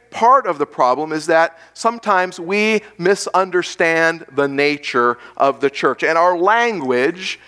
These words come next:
is a dead giveaway. When we talk about going to church, we kinda talk about it the same way that we talk about going to Safeway,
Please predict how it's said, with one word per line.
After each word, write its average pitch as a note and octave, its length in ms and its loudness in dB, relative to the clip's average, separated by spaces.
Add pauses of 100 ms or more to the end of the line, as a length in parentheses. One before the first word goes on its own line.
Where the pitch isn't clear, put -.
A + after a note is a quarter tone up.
(140)
is E3 220 0
a E3 100 2
dead D3+ 480 0
giveaway. C3+ 420 2
When D3+ 180 0
we A3+ 120 2
talk G#3 300 0
about D#3+ 360 2 (320)
going F#3 680 2
to G3 120 0
church, - 760 -2 (380)
we F#3 100 0
kinda G3+ 220 2
talk G3 260 2
about F3 220 2
it B2 80 -20
the D#3+ 60 -8
same F#3 280 -4
way F3+ 160 4
that E3 140 2
we D#3+ 100 -2
talk E3+ 280 0
about E3 260 2 (300)
going G3 380 2
to F#3+ 40 0
Safeway, E3+ 840 0